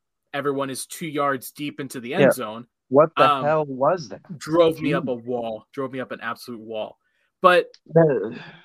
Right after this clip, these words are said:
Speaker 1: but, like, you, you, Eli, you kinda touched on it earlier. Um,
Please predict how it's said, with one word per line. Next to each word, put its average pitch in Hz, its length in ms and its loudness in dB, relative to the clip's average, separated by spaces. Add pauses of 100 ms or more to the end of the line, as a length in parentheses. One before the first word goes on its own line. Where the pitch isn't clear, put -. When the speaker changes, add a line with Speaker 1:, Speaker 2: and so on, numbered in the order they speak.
(240)
Speaker 1:
but, 185 280 2
like, 185 240 0
you, 208 200 -4
you, 196 280 -4
Eli, 208 220 6
you 190 140 0
kinda 196 180 -2
touched 190 260 -2
on 180 120 2
it 175 60 -2
earlier. 175 560 0 (1080)
Um, 156 440 2